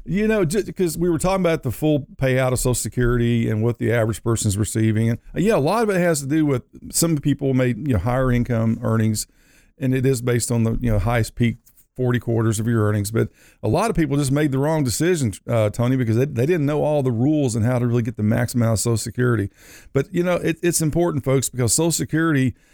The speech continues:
can be one of the biggest sources of your retirement income strategy. And I get it, you know, because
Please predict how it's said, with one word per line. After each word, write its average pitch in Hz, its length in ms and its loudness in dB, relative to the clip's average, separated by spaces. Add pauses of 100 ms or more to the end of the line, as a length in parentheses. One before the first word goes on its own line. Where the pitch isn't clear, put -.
(180)
can 160 240 0
be 156 80 4
one 151 180 2
of 143 60 0
the 120 80 2
biggest 147 360 0
sources 139 460 0
of 117 120 0
your 131 140 2
retirement 139 500 0
income 107 320 0
strategy. 101 500 0
And 113 80 0
I 175 160 0
get 165 240 0
it, 98 160 -4
you 113 120 -2
know, 117 140 2
because 135 460 -2